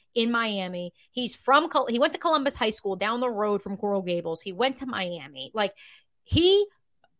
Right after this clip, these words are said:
bleeds Miami. And so I really appreciate that he went back and he got there and he, he told us, like, he told, told us in Amelia Island at the A C C meetings a year and a half ago, he got there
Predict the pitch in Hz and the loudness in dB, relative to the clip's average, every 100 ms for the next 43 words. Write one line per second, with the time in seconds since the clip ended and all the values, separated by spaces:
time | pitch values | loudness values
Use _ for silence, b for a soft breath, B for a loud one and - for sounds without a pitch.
0 | _ - 254 269 311 330 339 349 311 - | _ 2 6 6 6 4 2 2 2 0
1 | _ _ _ _ 185 226 240 233 214 185 | _ _ _ _ 0 6 8 8 2 0
2 | 120 - - 220 - 175 220 208 - 226 | -4 -14 -6 0 4 6 6 4 4 6
3 | 247 262 247 190 285 311 277 - 240 226 | 6 6 4 0 2 4 4 2 -2 -2
4 | 220 190 185 - 175 180 214 240 247 226 | 0 2 2 0 -4 -2 0 0 0 2
5 | 220 214 - 165 180 220 349 427 277 247 | 2 2 -4 -8 -2 6 8 8 6 4
6 | 233 233 240 233 - - _ 196 247 294 | 2 2 0 -2 -6 -18 _ -6 0 2
7 | 294 320 254 - - - 208 - 233 254 | 2 2 0 -2 -8 -8 -8 -6 -2 0
8 | 254 240 _ - 240 262 269 277 262 285 | 0 -2 _ -2 2 4 4 2 2 2
9 | 285 269 269 214 196 208 - 233 233 220 | 4 4 2 0 -4 -4 -4 -6 -4 -4
10 | 185 190 185 208 226 220 220 214 180 160 | -4 -4 -2 0 2 4 2 2 -2 -2
11 | b b b b _ 226 254 269 269 233 | b b b b _ -4 4 4 4 2
12 | 196 185 | 0 -2